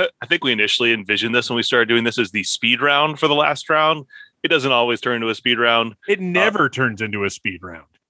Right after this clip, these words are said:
Speaker 1: But I figured I'd save this one because this is one that you can really fit into a speed round because, uh, I'm gonna go back.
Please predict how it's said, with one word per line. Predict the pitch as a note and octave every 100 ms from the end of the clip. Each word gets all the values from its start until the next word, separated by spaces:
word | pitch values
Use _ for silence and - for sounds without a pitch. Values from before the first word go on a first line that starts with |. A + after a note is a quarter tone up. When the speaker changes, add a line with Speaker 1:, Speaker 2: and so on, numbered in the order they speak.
| _
Speaker 1:
But | C#3
I | D#3
figured | D3 A3 G#3+
I'd | C#3
save | D#3+ D#3+
this | D#3 D#3
one | F3
because | D#3 C#3+ C3+
this | G3
is | A#3+
one | G#3 A#3
that | A3
you | G3+
can | G3+
really | F#3 E3+
fit | D#3 D#3 -
into | A2
a | G2
speed | - G2+ G2
round | G2+ F#2 G2
because, | F#2+ - G3 F3 C#3 B2 A2 B2+ - - - - -
uh, | B2+ A#2+ -
I'm | E3
gonna | F3+
go | E3
back. | D#3 D#3+ D#3+